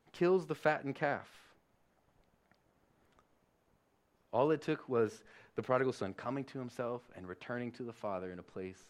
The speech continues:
of spiritual poverty, spiritual bankruptcy. And he received grace, and this invitation is to all of us. If we haven't trusted in that free grace for the first time, that invitation goes out to us today. And then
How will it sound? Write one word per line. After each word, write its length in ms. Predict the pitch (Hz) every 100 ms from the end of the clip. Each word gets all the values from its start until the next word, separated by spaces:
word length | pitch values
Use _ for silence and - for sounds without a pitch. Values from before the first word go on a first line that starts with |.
| -
of 80 | -
spiritual 320 | - 120 113 95
poverty, 460 | 92 92 82 85 98 _ _ _ _ _ _ _ _ _ _ _ _ _ _ _ -
spiritual 340 | - 107 104
bankruptcy. 640 | - 87 - 78 - 80 90 - _ _ _ _ _ _ _ _ _ _ _ _ _ _ 90
And 100 | 95
he 60 |
received 420 | 98 - 107 98 -
grace, 220 | 110 107
and 100 | 92
this 100 | 90
invitation 540 | 95 90 98 92 95 90
is 120 | 87 - - - -
to 80 | -
all 260 | 117 147
of 120 | 139 87
us. 140 | - - - -
If 160 | 87
we 120 | 98 98
haven't 300 | 110 107 104 - -
trusted 460 | - 139 - 131
in 260 | 139 131 127
that 220 | 127 117
free 160 | - 123
grace 280 | 120 135 135
for 100 | 107
the 80 |
first 380 | 98 120 135 -
time, 380 | - 107 120 135
that 160 | 98 104
invitation 540 | 104 104 104 101 104
goes 180 | 101 98
out 160 | 101
to 80 | 104
us 60 | 92
today. 420 | 92 95 107 110 - - -
And 140 | - 117
then 200 | 120